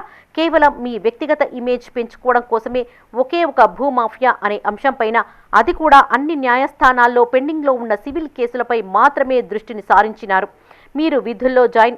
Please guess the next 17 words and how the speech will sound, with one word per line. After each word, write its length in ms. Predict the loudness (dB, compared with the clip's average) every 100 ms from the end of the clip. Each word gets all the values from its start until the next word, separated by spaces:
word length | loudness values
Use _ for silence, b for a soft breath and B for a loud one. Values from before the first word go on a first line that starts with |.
| -8
అయినప్పటి 440 | -6 -6 -6 -8 -8
నుండి 300 | -8 -8 -8
నేటి 280 | -6 -4
వరకు, 360 | 0 -2 -2 -8
అనగా 320 | -6 0 4 4
తేదీ 420 | 4 -4 -4 -12 b b b
పదిహేను 520 | 2 2 -4 -4 -4 2
ఆరు 340 | 6 6 4 -4
రెండు 180 | -4 -2
వేల 240 | 0 -2 -6
ఇరవై 260 | -6 -6
నాలుగు 320 | 0 2 2 2
వరకు 380 | 0 0 -4 -6 b b
భూమాఫియాకు 840 | -2 0 2 2 0 0 2 2 0
సంబంధించినవి 720 | -2 -2 -4 -6 -12 -10 -2
కాకుండా 480 | 0 2 2 2 0 B B -2
వేరే 480 | 4 4 4 0